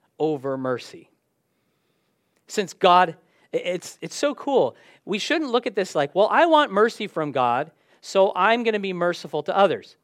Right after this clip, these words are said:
More than that, it's because God has been merciful to us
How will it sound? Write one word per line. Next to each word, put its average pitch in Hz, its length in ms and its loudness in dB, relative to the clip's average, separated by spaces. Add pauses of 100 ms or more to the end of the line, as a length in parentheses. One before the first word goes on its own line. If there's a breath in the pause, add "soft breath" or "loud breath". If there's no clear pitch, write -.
(440)
More 247 300 6
than 160 200 -6
that, 147 360 -2 (300 soft breath)
it's 180 180 -2
because 202 460 -2
God 214 480 4
has 339 500 -2
been 147 540 -4
merciful 147 800 -4
to 127 260 -14
us - 480 -16